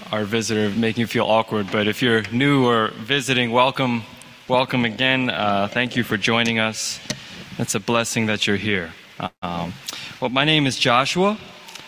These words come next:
and I'll be bringing you the word today. Well,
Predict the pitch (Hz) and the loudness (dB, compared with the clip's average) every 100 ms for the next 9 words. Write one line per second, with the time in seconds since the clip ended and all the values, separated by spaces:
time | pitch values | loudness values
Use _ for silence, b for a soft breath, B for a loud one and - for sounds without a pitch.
0 | - 127 120 120 120 123 127 123 113 131 | -10 -4 0 2 0 2 2 2 2 2
1 | 127 123 127 123 117 135 131 123 101 80 | 4 4 2 2 2 2 0 -4 -4 -6
2 | - - - - - - - - - - | -10 -20 -20 -20 -20 -20 -20 -20 -20 -20
3 | - - - - - - - - - - | -20 -20 -20 -20 -20 -20 -20 -20 -14 -14
4 | - B B B B B 151 160 156 147 | -12 B B B B B 4 6 6 2